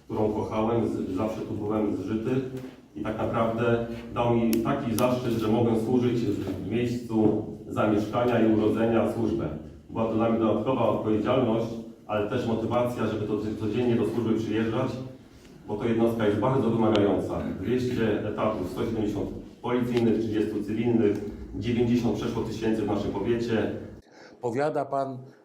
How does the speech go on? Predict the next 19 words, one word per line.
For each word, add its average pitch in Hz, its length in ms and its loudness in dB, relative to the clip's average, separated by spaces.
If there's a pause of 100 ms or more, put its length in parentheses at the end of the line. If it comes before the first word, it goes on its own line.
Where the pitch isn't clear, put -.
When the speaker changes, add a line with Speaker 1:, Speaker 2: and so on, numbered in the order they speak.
Speaker 2:
że 120 520 -2 (520)
odchodzi 131 580 -4
pan 87 480 -6
ze 98 220 -6
służby 131 720 -4 (320)
i 123 160 -2
nie 139 140 -2
żegna 127 340 -4
się 123 300 -4
ze 107 200 -6
sztandarem, 98 760 -4 (220)
bo 110 140 -4
nie 131 120 -4
ma 131 140 -2
na 120 140 -4
nim 113 200 -2
napisane 110 440 -6
Bóg, 123 300 -8
honor 113 420 -4